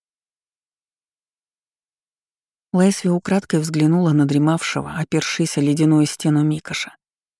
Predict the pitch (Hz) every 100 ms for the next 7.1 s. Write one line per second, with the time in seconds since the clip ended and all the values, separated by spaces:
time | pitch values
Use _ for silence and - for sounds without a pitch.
0 | _ _ - 139 - 208 196 190 - -
1 | 185 - 196 - - - - 170 - -
2 | 165 - _ _ _ _ _ _ - -
3 | 202 202 151 139 - - 196 170 151 165
4 | 160 165 - - 151 147 147 147 - _
5 | _ _ _ - - 151 151 147 147 147
6 | 147 - 151 147 147 - 139 135 143 -
7 | -